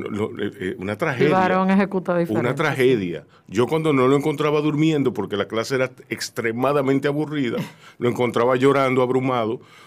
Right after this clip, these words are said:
Speaker 1: porque era tanta, era tan, tan, eh, ta-, tal la carga académica y, y, y, y la presión y la...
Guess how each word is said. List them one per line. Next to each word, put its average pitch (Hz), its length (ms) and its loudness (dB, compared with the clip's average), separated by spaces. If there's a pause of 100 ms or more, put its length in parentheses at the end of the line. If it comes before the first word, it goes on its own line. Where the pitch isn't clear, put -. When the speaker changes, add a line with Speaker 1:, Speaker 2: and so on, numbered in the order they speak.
(120)
Speaker 1:
porque 120 280 0
era 131 160 2
tanta, 143 720 -2
era 123 280 -2
tan, 139 340 -2 (200)
tan, 127 680 -2 (880)
eh, - 260 -6
ta-, - 80 -12 (360)
tal 156 240 2
la 135 140 0
carga 147 300 0
académica 139 720 0
y, 117 60 -2
y, 101 400 -6
y, 98 260 -8
y - 40 -8
la 107 180 -2
presión 135 680 0
y 117 40 0
la... 104 240 -2